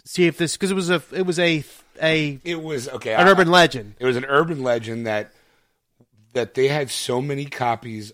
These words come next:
Speaker 2: of E T, the video game, because it was so horribly bad that no one bought it, that they buried it in a landfill in New Mexico, and no one's ever seen or heard of this again. And it almost technically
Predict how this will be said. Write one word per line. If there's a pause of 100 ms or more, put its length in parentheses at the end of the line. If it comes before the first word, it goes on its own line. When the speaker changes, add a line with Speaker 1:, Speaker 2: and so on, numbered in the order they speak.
Speaker 2:
of (460)
E
T,
the
video
game,
because
it
was
so
horribly
bad
that
no
one
bought
it, (680)
that
they
buried
it
in
a
landfill
in
New
Mexico, (720)
and
no
one's (100)
ever
seen
or
heard
of
this
again.
And
it
almost
technically